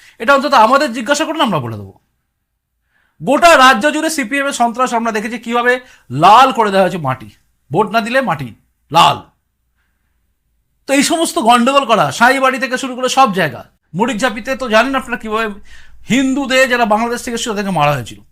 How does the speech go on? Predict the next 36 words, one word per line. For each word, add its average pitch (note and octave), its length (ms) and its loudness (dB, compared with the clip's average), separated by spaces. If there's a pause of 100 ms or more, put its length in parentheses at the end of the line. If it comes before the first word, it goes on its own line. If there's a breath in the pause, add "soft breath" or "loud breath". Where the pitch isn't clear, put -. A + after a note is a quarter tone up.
(200)
এই B3+ 100 -8
সমস্ত B3+ 340 -8
ঘটনা G3+ 340 -4
করেছিল B3+ 360 -4
যারা, C4+ 200 6 (400 loud breath)
তারা F#3+ 240 4
আজকে C4+ 220 0
বলছে B3+ 240 -8
যুদ্ধ F#3 260 -6
নয় A3+ 200 -2
শান্তি F3+ 300 -4
চায়। D3+ 160 -6
আসলে B3+ 160 -4
ক্ষমতার B3 460 0
বাইরে A3 340 4
গেলে D4 160 2
এরা C#4+ 120 4
যুদ্ধ G#3 240 -6
নয় A#3+ 160 -2
শান্তি F#3+ 260 -8
চায় D#3+ 160 -8
বলে। A2+ 200 -14 (520)
আর G3 120 2
যেহেতু A#3 220 -2
চীন, D4 260 -2 (840)
চীন D#4+ 220 2
এখানে C#4 240 2
পাকিস্তান C4+ 480 0
ভারতের B3 300 0
যুদ্ধের A3+ 280 -6
মধ্যে A#3+ 200 -8
চীন B3+ 260 -2
শেষ A3+ 180 -6
হয়ে A#3+ 120 0
গেছে, A#3 200 -4 (800)
তাই D4+ 300 8